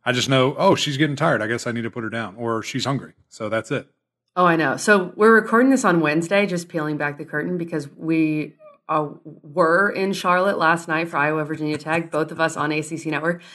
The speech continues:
Speaker 2: And so we, we get ready to record Wednesday, and Mac needs to record before a certain time 'cause he has to go. And I was like, "Mac, where are you going?"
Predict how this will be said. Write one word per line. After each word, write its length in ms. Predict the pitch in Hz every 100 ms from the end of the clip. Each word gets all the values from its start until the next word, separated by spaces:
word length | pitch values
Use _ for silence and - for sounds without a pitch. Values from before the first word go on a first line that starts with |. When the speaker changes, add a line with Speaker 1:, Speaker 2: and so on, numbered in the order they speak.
| -
Speaker 2:
And 140 | 208 208
so 80 | 214
we, 200 | 220 220
we 160 | 214
get 180 | 185 220
ready 180 | 214 220
to 80 | 233
record 380 | 214 220 208
Wednesday, 420 | 180 170 175 165 156
and 140 | 165
Mac 260 | 165 185 -
needs 300 | 190 180 -
to 100 | 170
record 320 | 170 170 165
before 300 | 147 165 165
a 40 |
certain 220 | 165 170
time 220 | 160 156 156
'cause 100 | 147
he 80 |
has 220 | 156 143 170
to 40 |
go. 180 | 226 254
And 100 | 202
I 40 |
was 140 | 185 185
like, 140 | 180
"Mac, 180 | 294 285
where 120 | 240
are 20 |
you 160 | 392 254
going?" 400 | 208 339 -